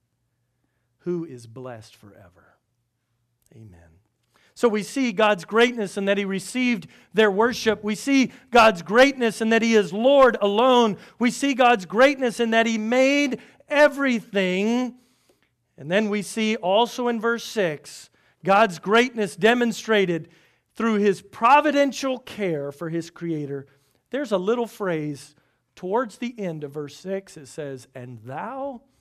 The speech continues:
preservest them all." I would tell you, it's one thing to make something. It's an, another thing entirely to be able to preserve it. Like, it, it,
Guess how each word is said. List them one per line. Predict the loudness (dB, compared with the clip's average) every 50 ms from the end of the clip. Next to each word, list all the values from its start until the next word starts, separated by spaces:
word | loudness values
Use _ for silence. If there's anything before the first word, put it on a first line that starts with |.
| _ _ _ _ _ _ _ _ _ _ _ _ _ _ _ _
preservest | _ -14 -14 -14 -14 -12 -10 -8 -8 -6 -6 -6 -8 -8 -10 -12 -18 -20 -20 -20 _ _ _ _ _ _ _ _ _ _ _ _ _ _ _ -20
them | -18 -16 -14 -14 -14 -16 -18
all." | -20 -20 -20 -20 -20 -20 _ _ _ _ _ _ _ _ _ _ _ _ _ _ _ _ _ _ _ _ _ _ _ _ _ -20 -16 -14
I | -12
would | -12 -12 -12
tell | -10 -10 -10
you, | -10 -12
it's | -16 -18 -16
one | -14 -14 -14 -12
thing | -12 -12 -12 -12 -14
to | -14
make | -16 -14 -14 -12 -14 -14 _ -16
something. | -14 -14 -14 -14 -14 -14 -14 -14 -16 -18 _ _ _ _ _ _ _
It's | -16 -16 -14 -14
an, | -16 -18 -18 -20 _ _ _ _ -20
another | -20 -18 -16 -14 -12 -12 -10 -10 -12 -12
thing | -12 -12 -12 -12
entirely | -12 -14 -16 -14 -12 -12 -12 -12 -12 -14 -16 -16 -16 -18 -18 -20 _ _ _
to | -20 -20
be | -18 -18 -16
able | -16 -18 -20 -20 -20
to | -20 -20 -20
preserve | -20 _ -20 -20 -20 -20 -20 -20 -20 -20 -20 _
it. | _ _ _ _ _ _ _ _ _ _ _ _ _ _ _ _ _ _ _ _ _ _ _ _ _ _ _ _ _ _ _ _ _ _ _ _ _ _ _ _ _ _ _ _ _ _ _ _ _ _ _ _ _ _ _ _ _ _ _ _ _ _ _ _ _ _ _ _ _ _ _
Like, | -6 -6 -6 -6
it, | -8 -8
it, | -6 -6 -4 -2 -2 -4 -2